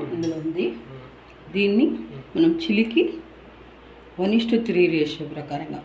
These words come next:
ఒక కప్పు పెరుగుకు మూడు కప్పుల వాటర్ వేస్తూ మనం మజ్జిగ ప్రిపేర్ చేసుకుందాం. ఈలోగా ఇది ఆరుతుంది. పౌడర్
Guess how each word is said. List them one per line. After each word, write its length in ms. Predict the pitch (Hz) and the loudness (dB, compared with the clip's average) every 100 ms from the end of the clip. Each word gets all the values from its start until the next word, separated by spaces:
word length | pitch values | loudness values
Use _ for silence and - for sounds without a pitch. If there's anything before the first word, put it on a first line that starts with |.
| 233 | -10
ఒక 120 | 185 185 175 175 - - - - - - | -4 -2 0 -2 -8 -20 -20 -20 -20 -12
కప్పు 360 | 180 175 - 202 180 - - - | -8 -8 -6 0 0 -2 -8 -8
పెరుగుకు 440 | 170 170 165 190 226 - - - 208 | -4 -2 -2 -4 -6 -8 -16 -8 0
మూడు 160 | 233 233 | 2 2
కప్పుల 260 | 220 - 226 185 | 0 -2 -4 -2
వాటర్ 300 | 147 139 123 - - - - - - - 185 | -4 -8 -10 -14 -20 -20 -20 -20 -20 -12 -4
వేస్తూ 380 | 185 185 - 302 - - - - - - - 202 | -4 -4 -6 -6 -6 -12 -20 -20 -20 -20 -8 0
మనం 160 | 180 170 | 2 2
మజ్జిగ 260 | 147 170 180 180 | -4 -2 -4 -4
ప్రిపేర్ 300 | 180 165 165 - | -8 -4 -4 -4
చేసుకుందాం. 560 | 151 139 - 160 190 302 - - - - - - | -8 -8 -12 -8 -4 -4 -8 -18 -20 -20 -8 0
ఈలోగా 260 | 208 202 226 | 2 4 4
ఇది 100 | 196 160 | 4 2
ఆరుతుంది. 440 | 170 - 175 180 370 - | -2 -2 -2 0 -4 0
పౌడర్ 320 | 180 175 175 | 2 2 0